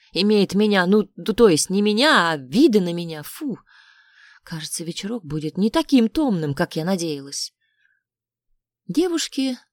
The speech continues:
как я выяснила, Аяна и Кайла, посматривали на меня без сожаления и даже с ехидством. Версель не унимался, все без устали болтал, а я времени даром не теряла. Активно работала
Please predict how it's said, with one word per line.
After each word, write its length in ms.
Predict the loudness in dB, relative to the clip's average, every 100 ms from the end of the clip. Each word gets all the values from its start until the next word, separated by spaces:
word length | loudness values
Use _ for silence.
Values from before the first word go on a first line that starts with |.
| _
как 220 | -8 -6
я 240 | -4 -4
выяснила, 680 | -4 -8 -8 -8 -8 -10 -10 -8
Аяна 560 | -8 -6 -8 -8 -12
и 180 | -10 -12
Кайла, 560 | -10 -10 -8 -10 -12 -18 _ _ _ _ _
посматривали 640 | -10 -8 -6 -4 -4 -4
на 120 | -4 -4
меня 400 | -6 -6 -8 -12 _ _ _ _ -10
без 280 | -2 0
сожаления 760 | 0 -4 -2 -2 -2 -2 -4 -6
и 40 |
даже 420 | -4 -4 -6 -12 -18 _
с 160 | -10 -4
ехидством. 800 | -2 -4 -8 -8 -10 -10 -12 -12 _ _ _ _ _ _ _
Версель 400 | -6 -4 -2 -2
не 80 | -2
унимался, 680 | -4 -6 -4 -6 -8 -14 -14
все 160 | -8 -4
без 200 | -2 -2
устали 320 | -4 -4 -6
болтал, 680 | -4 -6 -6 -8 -8 -10 -16 _ _ _
а 80 | -8
я 140 | -8
времени 360 | -8 -6 -6 -4
даром 280 | -4 -6
не 100 | -8
теряла. 440 | -12 -12 -12 -14 -12
Активно 720 | -12 -12 -8 -4 -4 -4 -6
работала 640 | -6 -6 -6 -8 -8 -8